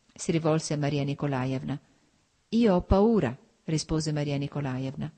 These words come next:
Per quanto terribile fosse per Lievin circondare con le braccia quel corpo terrificante, afferrare sotto la coperta quelle membra che voleva ignorare, tuttavia, sottomettendosi all'influenza della moglie, Lievin fece il viso risoluto che sua moglie conosceva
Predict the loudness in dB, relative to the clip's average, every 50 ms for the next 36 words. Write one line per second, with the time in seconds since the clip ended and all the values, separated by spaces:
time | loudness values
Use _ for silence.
0 | _ _ _ _ _ _ _ _ _ _ _ -2 -2 2 2 2 4 4 2 2
1 | 2 2 2 2 2 2 2 2 0 0 0 -2 -2 -2 -2 -4 -4 -2 -4 -4
2 | -2 0 0 0 0 0 -2 -4 -4 0 0 0 0 2 0 2 4 4 4 4
3 | 4 2 2 0 0 0 0 2 2 0 0 0 -2 -2 -2 -2 -4 -2 -2 -2
4 | -2 -2 -2 -4 -4 -4 -4 -4 -6 -6 -6 -6 -4 -2 -2 -2 -2 -4 -4 -6
5 | -8 -10 -10 -14 _ _ -6 -6 -2 0 0 0 2 2 2 2 2 0 -2 -2
6 | -2 -2 -2 -2 -2 -2 -2 0 0 0 0 -2 -4 -2 -2 -2 -2 0 0 0
7 | 0 0 0 -2 -2 -4 -4 -6 -6 -4 -2 0 0 0 0 -2 0 0 0 0
8 | 0 0 0 -2 -2 -4 -6 _ _ _ _ _ _ _ -4 -2 0 2 2 4
9 | 4 4 4 4 2 0 0 0 0 0 0 0 -2 -2 -2 0 0 0 -2 -2
10 | -2 -2 -2 -4 -4 -4 -4 -2 -2 -2 -4 -4 -4 -2 -2 -2 0 2 2 2
11 | 0 0 -2 -2 -2 -4 -6 _ _ _ _ _ 4 6 6 6 6 6 4 2
12 | 2 2 0 0 0 0 0 2 2 2 2 2 2 0 0 0 0 0 0 0
13 | 0 -2 -2 -2 -2 -4 -4 -2 -2 -2 0 -2 -2 -2 -4 -4 -4 -4 -4 -4
14 | -4 -4 -4 -2 -2 -2 -2 -2 -4